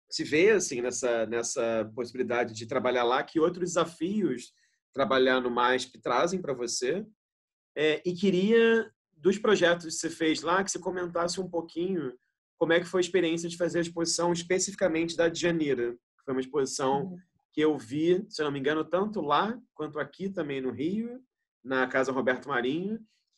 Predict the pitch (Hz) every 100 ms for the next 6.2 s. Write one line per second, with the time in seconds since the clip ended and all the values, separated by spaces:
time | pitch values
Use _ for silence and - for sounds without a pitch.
0 | _ - 165 170 175 208 202 190 185 170
1 | - 165 156 156 196 202 156 139 135 160
2 | 156 165 135 147 - 160 151 147 139 135
3 | 131 123 120 - 135 127 131 127 135 131
4 | 143 117 151 165 156 139 131 - 147 185
5 | 160 127 120 120 120 120 117 120 160 165
6 | 165 120